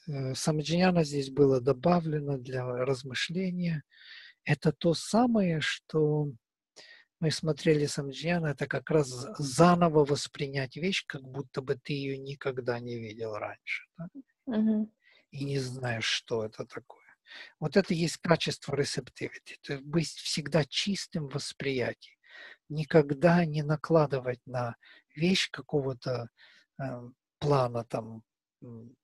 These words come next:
Speaker 1: памяти, что ты знаешь, что это такое, или там, м, всякие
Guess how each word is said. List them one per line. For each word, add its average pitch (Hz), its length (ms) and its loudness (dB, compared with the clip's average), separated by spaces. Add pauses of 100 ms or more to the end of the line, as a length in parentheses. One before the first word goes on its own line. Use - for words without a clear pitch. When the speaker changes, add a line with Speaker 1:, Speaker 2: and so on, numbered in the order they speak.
(600)
Speaker 1:
памяти, 151 680 4
что - 280 -6
ты 139 140 -4
знаешь, 156 440 0
что - 260 -4
это 120 200 -6
такое, 117 520 -4
или 110 120 -8
там, 110 340 -6 (600)
м, 127 420 -16
всякие 123 600 -6